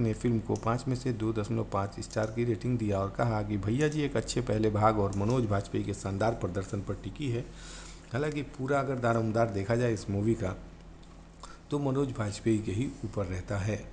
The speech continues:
उसी तरह अगर बात करें सिनेमा एक्सप्रेस का, तो सिनेमा एक्सप्रेस के कार्तिक भारद्वाज ने फिल्म को पाँच में से दो स्टार की रेटिंग दिया और कहा कि भैया जी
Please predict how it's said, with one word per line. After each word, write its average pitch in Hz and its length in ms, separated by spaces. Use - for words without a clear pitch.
उसी 127 180
तरह 160 180
अगर 147 100
बात 127 200
करें 143 200
सिनेमा 123 320
एक्सप्रेस 123 440
का, 101 400
तो 123 120
सिनेमा 123 360
एक्सप्रेस 131 500
के 127 140
कार्तिक 117 420
भारद्वाज 107 520
ने 101 120
फिल्म 127 320
को 123 140
पाँच 120 300
में 127 80
से 123 120
दो 110 200
स्टार 107 280
की 107 100
रेटिंग 101 320
दिया 117 160
और 101 180
कहा 113 200
कि 147 120
भैया 107 320
जी 113 240